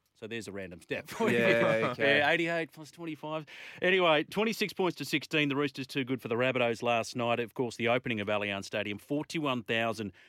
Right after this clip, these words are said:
Speaker 1: nine hundred and six people in attendance. And like you said, Adrian, back on deck next week, uh, for the elimination final. We think, uh, it is gonna be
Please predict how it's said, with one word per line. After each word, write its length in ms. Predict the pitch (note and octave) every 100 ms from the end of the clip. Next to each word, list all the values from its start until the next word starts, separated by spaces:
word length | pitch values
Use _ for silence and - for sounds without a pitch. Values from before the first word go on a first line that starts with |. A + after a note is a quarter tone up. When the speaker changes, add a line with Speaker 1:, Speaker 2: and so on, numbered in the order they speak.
| _ -
Speaker 1:
nine 320 | G#2+ B2+ C#3
hundred 280 | C3 B2+ A2+
and 100 | G#2
six 240 | - G#2+
people 480 | - A2 G#2+ G#2+ G#2 - _ _ -
in 120 | G#2+
attendance. 420 | F#2+ A#2+ A2+ G2+
And 80 | G#2+
like 180 | G#2+ A#2
you 40 |
said, 160 | - G#2+
Adrian, 380 | G2+ G#2 G2+ G2
back 180 | A2 -
on 140 | - G2
deck 200 | G#2 G2+
next 300 | G#2 G#2 -
week, 240 | G#2+ G2 G#2
uh, 120 | G2
for 100 | -
the 60 | F#2+
elimination 540 | G#2 G2+ F#2+ G2 G#2
final. 320 | - G2 G2+
We 120 | G2
think, 280 | A2+ D#3+ E3
uh, 200 | C3+ A2+ G#2+
it 240 | A2 G#2+
is 120 | A#2
gonna 140 | A#2 G2
be 240 | G2+ F#2